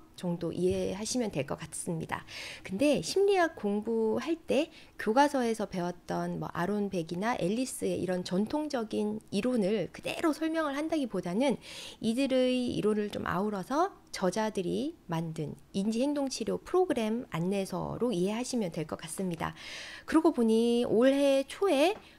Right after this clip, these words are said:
우리나라에서, 어, 인지치료와 관련해서 그 시행 주체와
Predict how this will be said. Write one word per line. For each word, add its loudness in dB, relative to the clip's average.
우리나라에서, 0
어, -6
인지치료와 4
관련해서 0
그 -2
시행 0
주체와 0